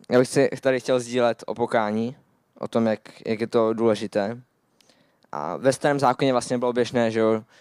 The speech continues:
vidíme to u, hlavně u krále Davida, že roztrhl svůj plášť a posypal se popelem, oholil si hlavu. Ale Joel tady říká, že vlastně záleží na srdci.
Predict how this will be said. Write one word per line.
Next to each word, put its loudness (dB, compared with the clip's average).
vidíme 0
to 2
u, -2
hlavně -4
u -6
krále 0
Davida, -2
že -4
roztrhl -6
svůj -8
plášť 0
a -14
posypal -6
se -12
popelem, 0
oholil -2
si -6
hlavu. -2
Ale 2
Joel 4
tady 2
říká, 4
že -2
vlastně -2
záleží 2
na 0
srdci. -12